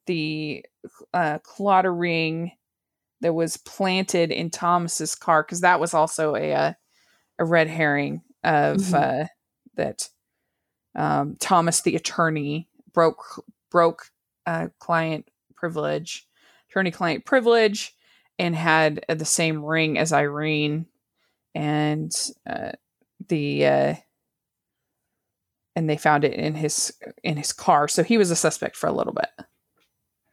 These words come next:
Speaker 1: This is the matching Claddagh rings.
Speaker 2: Mm-hmm.
Speaker 1: So then Adele, uh, they did, did do quite the info dump, Adele and, uh, Warren, uh, at that w-,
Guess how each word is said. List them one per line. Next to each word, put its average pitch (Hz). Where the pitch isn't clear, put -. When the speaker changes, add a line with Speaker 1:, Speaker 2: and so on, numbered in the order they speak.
Speaker 1:
This 196
is 147
the 147
matching 147
Claddagh -
rings. -
Speaker 2:
Mm-hmm. 220
Speaker 1:
So 190
then 190
Adele, 185
uh, 180
they 202
did, 240
did 233
do 208
quite 202
the 180
info 170
dump, 135
Adele 156
and, 151
uh, 147
Warren, 151
uh, 160
at 147
that 147
w-, -